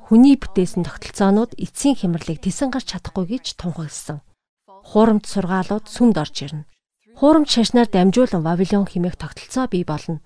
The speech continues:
Бурхан хүмүүсээ түүний үеийг судлаач гэж дуудаж байна. Библи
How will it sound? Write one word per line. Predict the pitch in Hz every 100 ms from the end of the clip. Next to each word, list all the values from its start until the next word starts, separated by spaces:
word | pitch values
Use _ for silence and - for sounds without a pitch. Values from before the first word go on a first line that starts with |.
| 196
Бурхан | 214 - 320
хүмүүсээ | 285 269 254 269 262
түүний | - 226 220
үеийг | 185 180 190
судлаач | - 170 - 220 -
гэж | 233 - -
дуудаж | 170 - -
байна. | 160 143 _ _ _ _
Библи | - 185 185